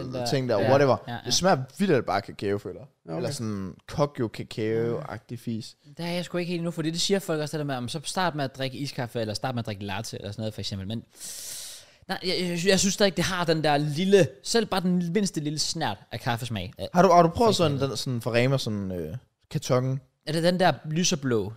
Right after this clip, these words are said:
Speaker 1: det hedder Wiener, eller sådan noget, tror jeg?
Speaker 2: Ja, den kan du blandt andet også købe. Har du smagt den?
Speaker 1: Den har jeg smagt, den kunne jeg ikke lide.
Speaker 2: Kunne du ikke det?
Speaker 1: Nej.
Speaker 2: Nå, okay. Fair.
Speaker 1: Desværre.
Speaker 2: Det er dem, det er dem, jeg drikker, fordi jeg føler ikke, der er så meget kaffesmag i.
Speaker 1: Okay.
Speaker 2: Ikke den der bitre kaffesmag.
Speaker 3: Mm.
Speaker 1: Nej, fair.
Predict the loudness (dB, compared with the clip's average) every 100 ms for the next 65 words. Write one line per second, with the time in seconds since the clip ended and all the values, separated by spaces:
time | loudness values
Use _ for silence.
0 | -8 -2 -2 -2 -4 -2 -4 -6 -8 -10
1 | -8 -8 -8 -8 2 4 4 0 -2 -2
2 | 0 0 -2 -2 0 0 2 0 0 -2
3 | 0 0 0 -4 -6 -2 -2 -2 -10 -16
4 | _ -4 0 2 0 -4 -14 -14 _ -6
5 | -6 -6 -12 _ _ -8 -6 -2 2 2
6 | 2 2 2 6 6 6 4 2 0 0
7 | 0 2 4 4 0 -2 0 0 0 -4
8 | -6 -6 -6 -6 -10 -12 -14 _ -8 -4
9 | 0 2 2 2 -6 -2 0 0 -2 _
10 | -16 -16 -14 -14 -10 -10 -8 -10 -8 -10